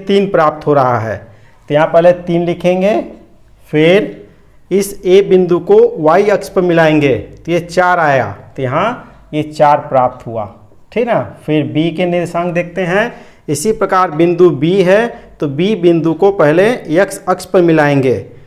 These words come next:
तो देखिए एक्स अक्ष पर मिलाए तो ये देखिए छः प्राप्त हो रहा है, तो छः लिखेंगे, फिर वाई अक्ष पर सात प्राप्त हो रहा है तो लिखेंगे सात। तो पहले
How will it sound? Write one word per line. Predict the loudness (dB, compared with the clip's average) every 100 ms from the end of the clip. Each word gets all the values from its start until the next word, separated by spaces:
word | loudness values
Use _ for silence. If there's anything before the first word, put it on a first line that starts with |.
| -20 -8
तो | -4
देखिए | 0 2 2
एक्स | 0 -2
अक्ष | -4 -4 -2
पर | 0 4
मिलाए | 4 2 2
तो | 0
ये | 0
देखिए | 0 -2
छः | -2 -2 -2 0
प्राप्त | -2 -2 0
हो | 2
रहा | 2 0 -2
है, | -4 -8 -12 -20 -16 -6
तो | -6
छः | 0 2 2
लिखेंगे, | 2 0 0 4 4 2 -8 -20 -8
फिर | -2 0
वाई | 2 0 0
अक्ष | -4 -6
पर | -2 -2 -2
सात | -2 0 0 0
प्राप्त | 0 0 0
हो | 2
रहा | 4 2
है | 0 -2
तो | -4 -2
लिखेंगे | -2 -2 -2 0 0 -2 -8 -14
सात। | -2 0 0 -4 -18 -12 -8
तो |
पहले | 0 2 4